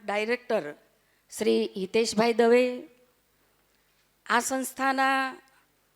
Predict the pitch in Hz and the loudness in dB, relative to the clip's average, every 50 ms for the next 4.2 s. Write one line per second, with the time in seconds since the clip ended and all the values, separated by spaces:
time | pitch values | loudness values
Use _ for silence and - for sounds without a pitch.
0 | _ _ _ _ _ - 185 214 226 233 247 254 262 254 254 - 233 226 - 247 | _ _ _ _ _ -4 -2 -2 0 0 0 -2 -2 -2 -4 -6 -6 -4 -4 -4
1 | 240 - 247 240 220 165 - - 208 - _ _ _ _ _ _ _ _ _ _ | -2 0 2 2 2 2 0 -4 -14 -20 _ _ _ _ _ _ _ _ _ _
2 | _ _ _ _ _ _ _ _ _ _ - 214 226 233 240 240 240 240 233 - | _ _ _ _ _ _ _ _ _ _ -6 -4 -4 -2 -2 -2 -2 -2 -4 -4
3 | 214 220 233 233 240 240 240 240 240 247 226 190 185 214 233 247 269 285 262 - | -4 -4 -2 0 0 0 2 0 0 0 -2 -2 -2 2 4 6 6 4 4 2
4 | - 226 170 147 | 0 0 -2 -2